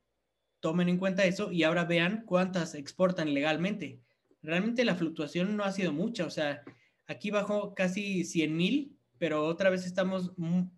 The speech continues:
prácticamente i-, iguales que en el noventa. Esto nos habla, vean todo el excedente de armas que existe en el país, y todo ese excedente de armas, pues, es negocio que la industria de las armas está perdiendo. Todo ese ingreso de utilidades,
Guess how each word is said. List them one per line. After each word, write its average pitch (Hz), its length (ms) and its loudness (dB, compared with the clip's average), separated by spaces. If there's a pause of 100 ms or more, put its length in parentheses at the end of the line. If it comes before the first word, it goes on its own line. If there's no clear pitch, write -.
(260)
prácticamente 180 540 2
i-, 151 200 2
iguales 170 440 2
que 156 80 -6
en 143 100 -2
el 143 120 0
noventa. 156 480 -2 (340)
Esto 180 220 -2
nos 185 140 0
habla, 185 460 2 (280)
vean 185 300 0
todo 220 120 2
el 214 80 0
excedente 175 540 -2
de 170 100 4
armas 160 300 -2
que 156 100 -8
existe 156 320 -8
en 160 60 -2
el 143 120 -2
país, 139 400 -6 (360)
y 180 120 -6
todo 196 280 0
ese 196 160 -2
excedente 180 400 -2
de 180 60 4
armas, 170 360 0
pues, 151 320 -4
es 165 380 -6
negocio 170 480 -2
que 160 80 -2
la 143 80 0
industria 156 720 -2
de 147 160 -8
las 143 220 -4
armas 156 360 -4 (360)
está 165 260 -2
perdiendo. 156 400 0
Todo 185 140 2
ese 190 140 -2
ingreso 170 440 2
de 165 80 2
utilidades, 147 680 -2